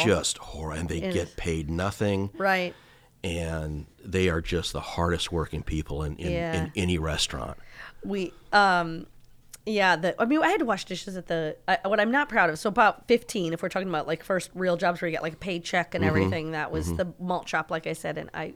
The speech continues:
Speaker 2: I felt like I, I was good. I did all the things that they asked me to do,
Speaker 1: Mm-hmm.
Speaker 2: but, um, they would let us eat the food, you know?
Speaker 1: Beautiful. Oh, yeah.
Speaker 2: And, um, and, like, we just had to pay, I can't remember what we had to do or pay, but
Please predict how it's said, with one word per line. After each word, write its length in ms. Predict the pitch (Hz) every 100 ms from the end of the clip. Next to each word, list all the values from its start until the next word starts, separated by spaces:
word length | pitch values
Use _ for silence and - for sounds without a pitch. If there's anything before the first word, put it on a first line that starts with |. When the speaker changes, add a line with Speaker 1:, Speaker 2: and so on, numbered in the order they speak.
| -
Speaker 2:
I 60 | 190 -
felt 100 | 277
like 140 | 233 214
I, 100 | 175 165
I 60 |
was 240 | 170 170 -
good. 240 | 226 214
I 100 | 180
did 160 | 165 160
all 160 | 180
the 120 | 190
things 340 | 196 185 185 190
that 280 | 185 - -
they 140 | 160
asked 220 | 156 -
me 100 | 180
to 100 | 165
do, 280 | 156 156 165
Speaker 1:
Mm-hmm. 180 | 175 165 82 -
Speaker 2:
but, 280 | 180 - -
um, 380 | 160 147 156 - - -
they 100 | 240
would 160 | 247
let 140 | 226 208
us 160 | 202 -
eat 260 | 254 233 - -
the 140 | - 190
food, 520 | - 269 320 202 - - - 196
you 140 | -
know? 500 | 208 196 185 185 214
Speaker 1:
Beautiful. 40 | - -
Oh, 160 | - 214
yeah. 200 | 208 196
Speaker 2:
And, 260 | 196 165
um, 420 | 185 170 160 160 156 - - - -
and, 160 | 208 190
like, 220 | 190 -
we 180 | 240 226
just 140 | 220
had 140 | 233 185
to 40 |
pay, 140 | -
I 60 | -
can't 140 | 254 202
remember 100 | 180
what 240 | 175 -
we 80 | 185
had 120 | 165
to 60 | 160
do 240 | 156 165
or 120 | 151
pay, 260 | 147 170 170
but 220 | 170 -